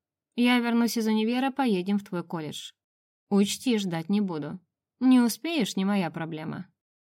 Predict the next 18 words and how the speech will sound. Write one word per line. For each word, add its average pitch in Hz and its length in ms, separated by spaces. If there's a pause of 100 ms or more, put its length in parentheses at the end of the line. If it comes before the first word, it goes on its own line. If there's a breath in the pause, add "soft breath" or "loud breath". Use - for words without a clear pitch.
У 240 60
меня 233 320
практика, 208 580
я 180 160
ради 180 220
тебя 202 300
отпросился». 175 760 (800)
«Какая 254 580
честь!» - 640 (600)
ворчит 277 400
она, 254 320
опустив 233 540
взгляд 208 520
в - 100
пол. - 280 (400)
Вся 285 280
мурашками 226 580
покрылась, 190 640